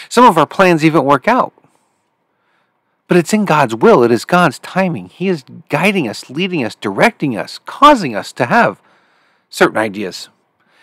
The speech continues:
causing us to do certain things because his will is perfect. Ours is skewed, no matter how much we want it to be good. And I just want to mention this, that I am forever grateful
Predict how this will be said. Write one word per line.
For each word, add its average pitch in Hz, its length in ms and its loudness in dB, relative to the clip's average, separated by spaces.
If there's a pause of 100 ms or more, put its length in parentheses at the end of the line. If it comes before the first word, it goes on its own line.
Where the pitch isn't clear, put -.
(160)
causing 208 400 2
us 143 80 -2
to - 140 -18
do 208 140 -2
certain 131 300 -4
things 120 240 -6
because - 320 -10
his - 320 2
will 117 240 2
is 143 140 -2
perfect. - 840 -6 (1080)
Ours 170 280 -4
is 135 100 -8
skewed, 131 600 -6 (500)
no 233 80 0
matter 262 180 2
how - 220 -2
much 220 200 0
we 120 80 -6
want 107 220 -6
it - 80 -16
to - 100 -20
be 80 120 -16
good. - 340 -20 (2250)
And 165 160 2
I 185 60 6
just 175 180 0
want 139 120 2
to 110 40 0
mention 135 460 -2
this, 175 240 0
that - 240 -12 (880)
I 180 120 2
am 185 100 2
forever 117 340 0
grateful 113 840 -2